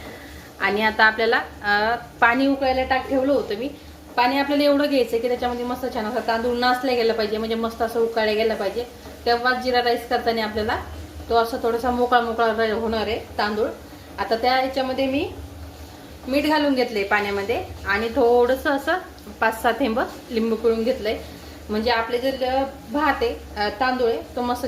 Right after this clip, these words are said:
छान असा पांढरा शुभ्र निवळ होतो, असा थोडासा कलर चेंज होत नाही त्याचा. तर हे बघा, मस्त छान आता उकळी यायला लागली पाण्याला. पाण्याला उकळी आल्याच्या नंतर आपल्याला याच्यामध्ये जो तांदूळ आहे तो घालून घ्यायचा आहे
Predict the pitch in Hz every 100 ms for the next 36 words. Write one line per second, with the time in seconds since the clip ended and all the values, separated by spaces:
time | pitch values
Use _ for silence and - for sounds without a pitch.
0 | 254 214 214 240 247 240 247 247 226 220
1 | 214 202 180 190 - - - - - 214
2 | 226 220 226 247 247 240 226 240 240 240
3 | 220 196 190 240 - - - - - -
4 | 233 233 240 247 240 247 247 220 220 226
5 | 233 - 247 269 247 214 214 185 196 190
6 | 247 262 - - - - - - 233 240
7 | 247 262 247 277 262 269 269 254 269 254
8 | 240 247 247 247 240 277 427 - - -
9 | - - 226 240 226 233 247 240 - -
10 | - - - - - 247 269 254 247 269
11 | 262 - 233